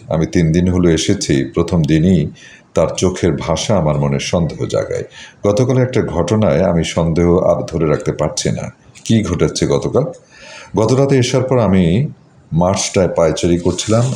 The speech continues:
অন্ধকার রাত। আমি ফিরবার সময় ইয়াকুবের ঘরে কথা শুনলাম,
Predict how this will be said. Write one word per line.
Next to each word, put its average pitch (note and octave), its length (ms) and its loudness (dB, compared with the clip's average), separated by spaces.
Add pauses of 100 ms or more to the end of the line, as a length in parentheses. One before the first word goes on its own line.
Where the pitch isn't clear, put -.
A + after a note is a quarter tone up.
(160)
অন্ধকার E2 600 0
রাত। C2+ 340 0 (420)
আমি F#2 180 2
ফিরবার A#2 360 0
সময় E2+ 460 2
ইয়াকুবের E2+ 520 2
ঘরে E2 360 0
কথা E2 280 -2
শুনলাম, - 400 -6